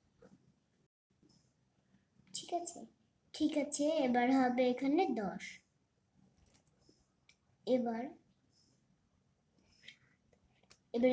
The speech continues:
এখানে হবে সাত। ঠিক আছে, তাহলে এবার দেখুন এটা কি হয়। তাহলে এখানে কি আমরা সাত দিতে পারি? ঠিক আছে, দিয়ে দিই। এবার এখানে কত, কি দেব? আট। এখানে আমার কাছে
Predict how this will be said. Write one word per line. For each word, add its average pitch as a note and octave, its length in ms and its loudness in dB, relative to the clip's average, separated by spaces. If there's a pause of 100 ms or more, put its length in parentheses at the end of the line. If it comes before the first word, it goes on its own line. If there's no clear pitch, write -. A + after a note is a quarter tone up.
এখানে C#4 320 2
হবে F#4+ 160 2 (180)
সাত। - 280 -8 (1700)
ঠিক - 200 -10
আছে, G#3 180 -6 (560)
তাহলে C4 280 0 (300)
এবার C#4+ 260 0
দেখুন B3 240 -2 (240)
এটা B3 200 -6 (240)
কি G#3+ 120 -8 (100)
হয়। F#3+ 200 -8 (500)
তাহলে D4 420 2 (240)
এখানে F4 300 0
কি F4 100 -4
আমরা E4+ 220 0
সাত B3 140 -2 (100)
দিতে D4+ 260 -6
পারি? C#4+ 220 -2 (580)
ঠিক - 200 -10
আছে, - 140 -6 (100)
দিয়ে G3+ 220 -2
দিই। F#3 140 -10 (1000)
এবার C4+ 160 0 (100)
এখানে E4 340 -2
কত, A3+ 180 -2 (160)
কি C4 80 -6 (100)
দেব? G3 140 -2 (500)
আট। F3 140 -6 (380)
এখানে C4+ 220 0 (100)
আমার D#4 240 6
কাছে F4 200 0